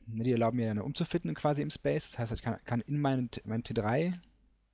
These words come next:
zum Beispiel Combat-Submodule reinpacken, das aber erstmal so für, für Reisen fitten, also mit Cloak und Nullifier. Und dann travel ich halt, wenn ich zum Beispiel sagen will, ich möchte, ähm, ähm, D-E-D-Komplexe fliegen,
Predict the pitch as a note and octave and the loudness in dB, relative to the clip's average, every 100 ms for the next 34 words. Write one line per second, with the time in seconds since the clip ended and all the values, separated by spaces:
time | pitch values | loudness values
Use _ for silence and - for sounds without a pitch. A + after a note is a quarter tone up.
0 | _ - - - - - B2 A2+ A#2 D3 | _ -20 -20 -20 -20 -2 0 0 0 2
1 | E3+ F#3+ - F3 F3 F3 F3 F3 F3+ F#3 | 4 4 2 -2 -2 0 -2 -2 -4 -4
2 | F3+ F#3+ F#3+ - A#2 - A2 - A#2+ - | -4 -4 -8 -8 -6 -2 -2 0 -4 -4
3 | B2 - A2+ A2 B2 A#2+ - - E3 A#2 | -6 -2 0 4 2 0 -4 -4 -2 -2
4 | G#2+ - A2+ A2+ A#2 E3 - F3+ G#3 G3+ | -2 -2 -2 0 0 0 0 -2 -2 -6
5 | _ _ _ _ _ _ - - - _ | _ _ _ _ _ _ -20 -20 -20 _
6 | _ _ _ _ - B2+ B2 A#2+ A#2+ A#2+ | _ _ _ _ -4 0 4 4 4 2
7 | A2+ A2 - _ - C3+ C3+ C#3+ - C3+ | -2 -6 -18 _ -4 0 2 0 0 0
8 | B2 - A#2 A2+ A#2 - - A2 G#2+ G#2+ | 0 -2 -4 -2 0 0 0 0 2 0
9 | G#2 A2+ A2 - G#2 G2+ F#2+ G2 G2 F#2+ | 0 -2 -4 -2 0 0 0 -2 -2 -4
10 | G#2 G#2 - - _ _ _ _ _ _ | -6 -12 -18 -20 _ _ _ _ _ _
11 | - - - G#2 G2+ F#2 F#2 F#2 F#2 G2 | -8 -8 -8 -4 -2 0 0 -2 -4 -8
12 | - - - - G#2+ A#2 D3+ E3+ F3 E3+ | -16 -12 -8 -2 0 0 2 0 0 -4
13 | - E3+ F3+ | -6 -4 -4